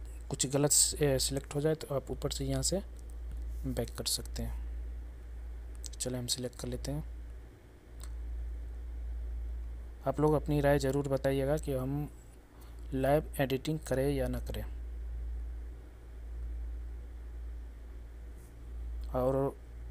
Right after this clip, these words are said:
जिस टाइप का भी करना रहेगा आप लोग ज़रूर वो फ़ोटो आप मेरे, ए, Facebook, ए, पेज पे आप कमेंट करेंगे, Facebook पेज पे मैसेज करेंगे या पोस्ट करेंगे,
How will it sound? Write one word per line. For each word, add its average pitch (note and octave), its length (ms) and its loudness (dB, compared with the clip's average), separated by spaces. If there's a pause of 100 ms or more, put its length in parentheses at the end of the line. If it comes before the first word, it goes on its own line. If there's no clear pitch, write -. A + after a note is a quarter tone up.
(380)
जिस D3 260 6
टाइप C#3+ 160 8
का D3+ 140 4
भी C#3+ 120 6
करना C#3+ 320 8
रहेगा D3 380 8
आप C#3+ 220 0
लोग E3+ 140 6 (1300)
ज़रूर C3+ 280 4
वो C#3 400 6
फ़ोटो D3 440 4 (640)
आप B2+ 140 0
मेरे, B2+ 200 4 (300)
ए, A#2+ 760 0 (200)
Facebook, C#3 480 0 (560)
ए, B2 440 2 (160)
पेज C#3 180 2
पे D#3+ 140 4 (1120)
आप B2+ 180 0
कमेंट C#3+ 240 4
करेंगे, D3+ 400 4 (460)
Facebook C3+ 340 -2 (240)
पेज C#3 180 4
पे C#3 180 6
मैसेज C3 380 6
करेंगे D#3 340 2
या D3 140 4
पोस्ट - 320 0
करेंगे, D#3 360 2